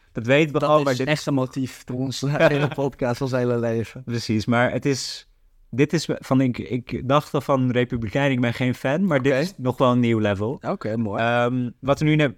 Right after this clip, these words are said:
Speaker 1: Amerika namelijk gebeurt is, nou ja, S en P is een, eh, een grote naam.
Speaker 2: Ja.
Speaker 1: Ehm, en een andere grote naam is, ehm, is BlackRock. Dat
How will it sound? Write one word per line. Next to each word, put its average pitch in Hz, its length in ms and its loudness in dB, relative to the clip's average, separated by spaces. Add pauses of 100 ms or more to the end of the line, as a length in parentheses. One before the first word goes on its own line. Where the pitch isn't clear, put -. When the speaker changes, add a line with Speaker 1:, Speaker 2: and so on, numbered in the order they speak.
(140)
Speaker 1:
Amerika 151 400 4
namelijk 135 340 2
gebeurt 156 440 0
is, - 360 -6
nou 123 180 2
ja, - 80 -2
S - 80 -6
en 123 100 0
P - 60 -2
is 120 260 2
een, 107 200 0
eh, 101 240 -2
een 90 100 -10
grote 110 300 -4
naam. 117 500 0
Speaker 2:
Ja. 131 180 0 (220)
Speaker 1:
Ehm, 110 540 0 (100)
en 131 80 -4
een 139 80 2
andere 151 240 2
grote 135 320 0
naam 123 420 2 (120)
is, - 520 -4 (200)
ehm, 101 840 -2 (680)
is 107 120 -6
BlackRock. 120 680 -2 (720)
Dat 101 120 -6